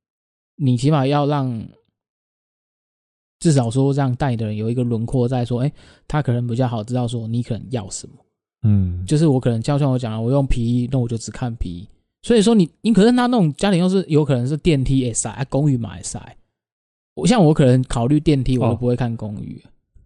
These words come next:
Speaker 2: 这一点也是有可能啊。我觉得房子这种东西，你最重要不是什么电梯跟公寓那些什么，重-，最重要的是要住嘛。啊，你要住，接下来就是价钱。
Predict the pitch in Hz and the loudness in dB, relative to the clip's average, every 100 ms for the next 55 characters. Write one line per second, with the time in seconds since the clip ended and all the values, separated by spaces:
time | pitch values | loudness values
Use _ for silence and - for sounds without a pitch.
0 | _ _ _ _ _ _ _ _ 180 185 | _ _ _ _ _ _ _ _ 2 4
1 | 165 104 98 104 120 101 - 87 80 - | 4 2 2 0 2 2 2 -2 -2 -10
2 | - - 117 131 139 139 _ _ - 120 | -8 2 4 6 4 4 _ _ -4 0
3 | 143 139 123 131 101 101 107 104 98 107 | 2 2 2 2 2 0 -2 -4 -6 -4
4 | 107 104 151 135 131 131 117 104 101 110 | -4 -2 0 0 0 0 -2 -4 -6 -4
5 | 101 87 85 110 98 95 98 92 92 87 | -4 -4 -4 -2 -2 -2 -8 -8 -6 -6
6 | 85 92 _ - 98 101 101 92 90 90 | -8 -12 _ -6 -2 0 0 -2 -2 -4
7 | 98 90 - 123 - 120 113 139 - 127 | -6 -10 -12 -10 -2 0 0 -4 -2 0
8 | 117 117 110 104 101 95 - 98 90 90 | 2 2 2 2 0 -2 -4 -6 -8 -16
9 | - _ _ _ _ - 127 117 113 117 | -20 _ _ _ _ -2 2 4 2 2
10 | 131 110 117 _ - 120 123 98 107 107 | -2 -2 -6 _ 0 2 2 2 0 0
11 | 120 82 - | 0 -2 -8